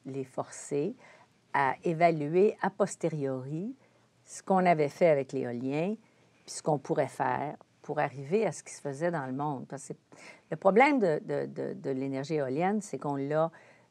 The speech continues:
euh, on a fi-, on a déterminé son prix en disant, « On va prendre des propositions à tel prix. » Plutôt que de dire, «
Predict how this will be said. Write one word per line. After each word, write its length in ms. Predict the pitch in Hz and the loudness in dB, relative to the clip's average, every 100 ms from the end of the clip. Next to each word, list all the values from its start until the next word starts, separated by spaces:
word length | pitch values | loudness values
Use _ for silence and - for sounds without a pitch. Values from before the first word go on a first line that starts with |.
| _ _ | _ _
euh, 40 | 143 - | -12 -8
on 160 | 143 | -6
a 60 | 139 | -6
fi-, 180 | - - | -8 -6
on 120 | 147 | -2
a 100 | 156 | 0
déterminé 600 | 151 202 226 208 202 214 | 2 4 6 6 6 4
son 300 | 220 190 151 | 2 0 -2
prix 500 | 139 - 143 180 220 330 - | -4 -8 -2 0 0 -4 -8
en 80 | 139 | -8
disant, « 400 | 131 139 160 - | -6 -2 0 0
On 80 | 143 | -4
va 280 | 135 147 147 - | -2 -2 -2 -6
prendre 420 | - 180 190 190 165 _ _ - | -2 0 2 0 -6 _ _ -6
des 140 | 139 | -6
propositions 680 | - 160 160 143 - 185 190 - | -4 -4 -4 -4 -4 -2 -2 0
à 140 | 160 147 _ - | 0 0 _ 2
tel 180 | 233 170 | 4 4
prix. » 300 | - 143 117 - - - | 0 -10 -10 -14 -20 -8
Plutôt 340 | 214 - 370 | -4 2 4
que 100 | 339 | 4
de 180 | 170 147 | 4 2
dire, « 520 | 139 185 - - 135 | 0 2 2 2 -2